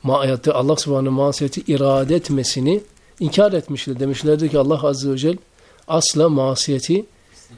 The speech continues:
ha, istemez, irade, yani meşiyetin dahilindedir.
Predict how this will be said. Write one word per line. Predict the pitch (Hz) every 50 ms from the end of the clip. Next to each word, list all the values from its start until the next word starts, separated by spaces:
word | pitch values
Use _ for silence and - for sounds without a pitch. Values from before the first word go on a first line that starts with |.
| - - _ _ _ -
ha, | 123 110 117
istemez, | 110 - - - 139 139 156 151 139
irade, | 139 135 135 131 135 135 139 127 123
yani | 117 117
meşiyetin | 120 127 135 - - - 147 139 139 135 139 - 151 147 143 156 165 143 135
dahilindedir. | 139 127 127 120 117 131 127 135 131 135 127 156 151 120 104 - -